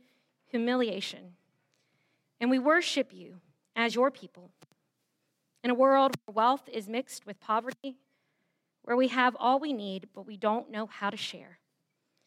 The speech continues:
where want and hunger and thirst and humiliation are hidden from those with the power to offer challenge and bring change, where trust and mistrust of powers, authority, and one another seeks to unravel us.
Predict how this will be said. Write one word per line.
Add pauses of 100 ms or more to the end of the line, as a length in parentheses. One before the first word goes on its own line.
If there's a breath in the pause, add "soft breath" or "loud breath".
(640)
where
want
and
hunger
and
thirst
and
humiliation (180)
are
hidden (720)
from
those
with
the
power
to
offer
challenge
and
bring
change, (880)
where
trust
and
mistrust
of
powers,
authority,
and
one
another
seeks
to
unravel
us.